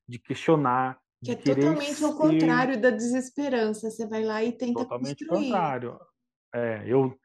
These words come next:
Speaker 2: Você é
Speaker 1: talvez eu,
Speaker 2: bipolar,
Speaker 1: na
Speaker 2: Rô.
Speaker 1: des-, a des-, <laughs> talvez eu veja na desesperança o motivo para buscar uma esperança, sabe? Porque
Speaker 2: Hum.
Speaker 1: é, é, você olha e você fala, Meu Deus, não, é impossível.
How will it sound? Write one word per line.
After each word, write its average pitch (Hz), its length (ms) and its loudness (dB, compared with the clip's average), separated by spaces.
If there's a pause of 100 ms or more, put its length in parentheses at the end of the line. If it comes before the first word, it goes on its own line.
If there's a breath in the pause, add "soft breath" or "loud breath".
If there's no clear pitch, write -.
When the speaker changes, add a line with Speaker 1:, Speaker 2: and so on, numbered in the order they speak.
(460)
Speaker 2:
Você 165 80 -6
é 160 100 -12
Speaker 1:
talvez 190 340 8
eu, 233 80 8
Speaker 2:
bipolar, - 300 2
Speaker 1:
na 175 60 4
Speaker 2:
Rô. 190 140 4
Speaker 1:
des-, 165 100 -2
a 165 140 4
des-, 175 500 -10 (220)
<laughs> - 840 -8
talvez 165 340 6
eu 175 120 8
veja 165 280 6
na 160 200 2
desesperança 185 760 0
o 185 80 2
motivo 202 760 -2
para 185 260 2
buscar 165 520 -2
uma 160 140 -2
esperança, 131 640 -4
sabe? 185 320 -2 (400)
Porque 175 300 -4
Speaker 2:
Hum. 277 100 0
Speaker 1:
é, 339 420 -2
é, 294 180 -4
você - 160 -6
olha 233 220 2
e - 20 -10
você 240 140 -14
fala, 160 160 -12
Meu 156 160 -12
Deus, 156 500 0
não, 156 140 -4
é 165 40 -6
impossível. - 1120 -2